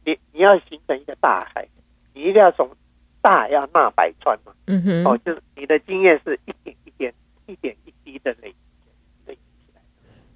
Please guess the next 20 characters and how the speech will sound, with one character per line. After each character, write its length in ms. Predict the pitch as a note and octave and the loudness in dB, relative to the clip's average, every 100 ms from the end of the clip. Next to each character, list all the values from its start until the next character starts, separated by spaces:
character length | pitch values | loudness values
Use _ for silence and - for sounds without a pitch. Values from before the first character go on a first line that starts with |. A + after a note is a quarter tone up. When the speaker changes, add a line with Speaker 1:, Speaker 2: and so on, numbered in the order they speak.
| - | -20
Speaker 1:
我 100 | - | -6
就 120 | G#3+ | -6
记 200 | - A#3 | -2 0
得 200 | C3+ B2+ _ _ _ _ _ _ _ _ | 0 0 _ _ _ _ _ _ _ _
以 100 | F#3 | -4
前 220 | G3+ A3 | 2 4
种， 260 | A3 C4+ G3 - - | 4 2 2 -2 -2
种 160 | C#4 - | -2 4
菜 160 | A#3+ | 4
的 100 | D#3+ | 4
话， 180 | C3+ E3+ | 2 2
八-， 220 | D#3 F#3+ G3+ _ | 4 2 0 _
八 140 | G3 | 0
四 180 | G3+ A#3+ | 0 -2
年 160 | D#3+ A#2 - | -4 -6 -6
种 160 | D3 - | -4 0
菜， 240 | D3 A2+ _ _ | -2 -2 _ _
开 120 | - | -6
始 60 | - _ | -6 _
种 120 | D3+ | -10